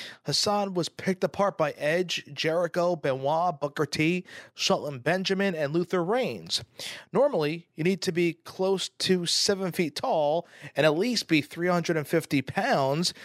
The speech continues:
to get that many men or superstars after you. For a guy who was destined to be a world champion,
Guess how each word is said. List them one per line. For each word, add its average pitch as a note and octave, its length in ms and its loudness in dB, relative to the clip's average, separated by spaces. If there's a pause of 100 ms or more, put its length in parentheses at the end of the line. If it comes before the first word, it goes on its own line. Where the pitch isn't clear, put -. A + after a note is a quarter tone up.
(240)
to D#3 100 2
get E3+ 260 2 (100)
that D3 280 -2
many C#3+ 240 0
men B2+ 420 0
or C#3+ 160 -2
superstars C#3 640 -2 (140)
after D#3+ 400 -2
you. F#2+ 260 -4 (640)
For F3+ 200 -2
a E3 40 -4
guy G3+ 360 0
who F3 180 -4
was F3 200 0
destined E3 520 -2
to D3+ 100 -2
be D3+ 160 0
a C#3+ 100 0
world F3+ 460 -2
champion, E3+ 680 -2